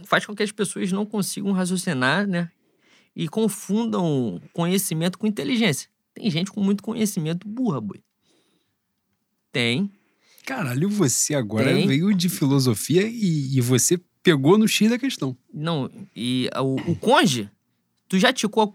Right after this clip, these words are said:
Speaker 1: a, a, a entrevista do Conde com o Pedro Bial?
Speaker 2: É inacreditável.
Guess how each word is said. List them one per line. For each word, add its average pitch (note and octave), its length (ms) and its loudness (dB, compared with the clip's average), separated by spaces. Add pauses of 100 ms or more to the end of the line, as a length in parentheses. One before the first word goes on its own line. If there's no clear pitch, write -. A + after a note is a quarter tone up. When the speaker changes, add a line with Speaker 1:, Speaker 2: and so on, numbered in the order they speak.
(120)
Speaker 1:
a, D#3 220 4
a, A2+ 640 0 (440)
a C#3+ 100 -4
entrevista D#3 500 -2
do D#3 140 -2
Conde D3 460 -2
com B2 640 -4
o G#2 100 -10
Pedro C#3+ 200 -6
Bial? C3+ 300 -6 (640)
Speaker 2:
É A2 160 -4
inacreditável. A2+ 800 -2